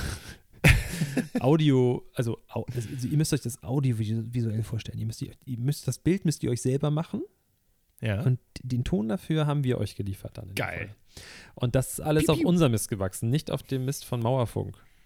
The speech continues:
Speaker 1: So.
Speaker 2: Mhm.
Speaker 1: Also die Folge ist nur so witzig, weil wir dabei waren.
Speaker 2: Natürlich.
Speaker 1: Aber trotzdem <laughs> hört das gerne mal an. Äh,
Speaker 2: <laughs>
Speaker 1: auch
Speaker 2: Das ist
Speaker 1: die
Speaker 2: echt
Speaker 1: sind
Speaker 2: gut, ne?
Speaker 1: auf Spotify und die sind auch auf Instagram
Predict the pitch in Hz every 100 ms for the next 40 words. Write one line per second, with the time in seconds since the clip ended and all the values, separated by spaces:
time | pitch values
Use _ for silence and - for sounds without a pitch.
0 | - _ - 110 104 110 - 131 95 95
1 | 110 - - 117 123 - 131 135 - 151
2 | 151 - 156 160 127 - 143 - 117 117
3 | 107 98 95 92 95 110 - - 117 -
4 | 113 117 92 - _ _ _ _ _ -
5 | - - - - - - 127 117 - 135
6 | 139 123 123 139 180 143 - 107 113 95
7 | - 69 85 - - 110 - 123 - 135
8 | 143 120 113 - 107 - - 139 127 -
9 | 117 117 - 104 110 - 104 107 104 107
10 | - - 107 - 95 98